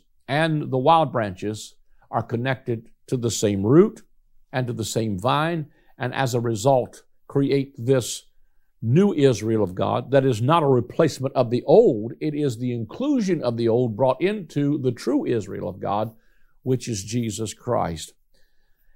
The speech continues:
"Israel is my firstborn," he said in Exodus, "and out of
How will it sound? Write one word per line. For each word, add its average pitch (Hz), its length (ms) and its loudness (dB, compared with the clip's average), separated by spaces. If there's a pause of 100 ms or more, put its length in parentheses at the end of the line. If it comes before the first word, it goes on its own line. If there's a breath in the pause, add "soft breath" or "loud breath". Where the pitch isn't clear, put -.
(160)
"Israel 156 640 4
is 156 200 0
my 147 300 2
firstborn," 113 540 2
he 101 100 -4
said 110 300 -2
in 110 220 -8 (100)
Exodus, 117 480 -6
"and 117 160 -4
out 131 240 0
of 117 140 -2